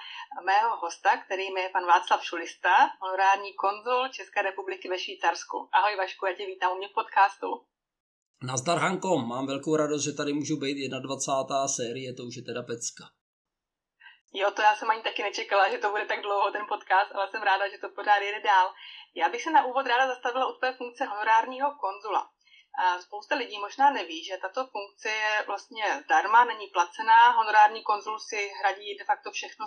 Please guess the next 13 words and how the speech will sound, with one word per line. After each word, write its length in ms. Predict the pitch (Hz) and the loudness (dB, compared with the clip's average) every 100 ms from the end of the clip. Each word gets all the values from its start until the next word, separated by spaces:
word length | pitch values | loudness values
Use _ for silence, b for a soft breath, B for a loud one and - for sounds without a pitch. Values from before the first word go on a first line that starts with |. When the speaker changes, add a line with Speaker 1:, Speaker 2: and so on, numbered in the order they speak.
| - | 2
Speaker 1:
sám, 240 | 226 - | 4 4
to 100 | 202 | 2
znamená 360 | 185 185 185 180 | -8 0 4 4
třeba 180 | 196 196 | 4 -2
i 100 | 185 | 2
náklady 440 | 175 185 190 196 | 2 2 0 0
na 80 | 185 | 2
nájem 260 | 180 175 180 | 4 4 2
kanceláře 760 | 185 - 214 208 196 190 185 190 B B B - | -2 -2 4 8 8 4 0 -2 B B B -6
nebo, 220 | 180 180 185 180 180 | 0 4 6 8 6
eh, 300 | - 180 175 | 4 0 0
další 360 | 175 233 285 240 | 0 -2 -2 -10
výdaje. 340 | 240 226 220 | -2 -2 0